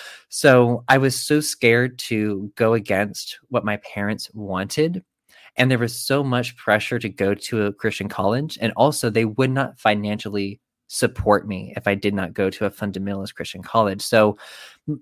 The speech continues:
I was really put into a double bind in my situation. So it was either I stay at home in the independent fundamental Baptist cult, or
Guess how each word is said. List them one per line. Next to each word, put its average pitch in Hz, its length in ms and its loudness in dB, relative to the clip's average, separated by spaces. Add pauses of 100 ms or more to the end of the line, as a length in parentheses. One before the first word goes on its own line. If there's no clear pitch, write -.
I 131 80 6
was 127 180 2
really 175 160 4
put 143 300 -4
into 131 180 -2
a 110 60 4
double 107 320 0
bind 101 420 2
in 101 80 -2
my 98 140 -4
situation. 98 840 -4
So 117 140 2
it 120 40 4
was 117 160 -2
either 117 320 0
I 107 80 0
stay 120 340 2
at 107 100 2
home 117 500 0
in 110 160 -2
the 104 300 -4
independent 113 640 -4
fundamental 104 340 -2
Baptist 98 440 -2
cult, 127 480 -2 (580)
or 120 520 4